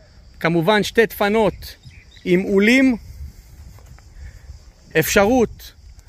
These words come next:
להלביש את פתרון המילגבר להגמהה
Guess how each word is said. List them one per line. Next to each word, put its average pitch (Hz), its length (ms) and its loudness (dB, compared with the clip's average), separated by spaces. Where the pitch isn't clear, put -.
להלביש 180 840 0
את 147 140 -6
פתרון 214 420 0
המילגבר 202 640 0
להגמהה 170 600 0